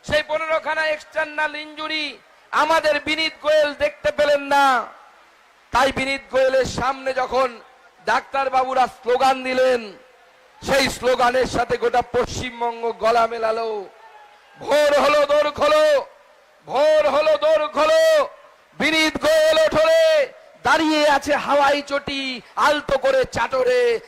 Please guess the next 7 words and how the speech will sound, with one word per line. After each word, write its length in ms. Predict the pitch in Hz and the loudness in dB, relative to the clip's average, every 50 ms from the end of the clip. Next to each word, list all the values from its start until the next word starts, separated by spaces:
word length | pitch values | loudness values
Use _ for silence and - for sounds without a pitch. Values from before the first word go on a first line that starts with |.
| - - - | -16 -10 -4
দাঁড়িয়ে 460 | 226 262 285 285 277 277 262 254 254 | -2 -2 -2 -4 -6 -6 -2 0 0
আছে 260 | 247 247 - 240 247 | 0 0 0 -2 -4
হাওয়াই 420 | 180 165 208 240 302 262 233 233 | -2 0 0 2 2 2 2 0
চটি 500 | 226 - 233 226 226 233 233 233 226 196 - - - - | 0 -2 -6 -6 -6 -8 -10 -10 -10 -12 -14 -12 -6 -2
আলতো 360 | 196 233 254 247 - 240 226 | 0 0 0 0 -2 -6 -8
করে 240 | - 226 220 220 208 | -8 -8 -8 -8 -8
চাটরে", 640 | - - 202 208 - 233 202 190 214 214 208 202 | -8 -8 -8 -6 -6 -6 -4 -2 -2 0 0 -2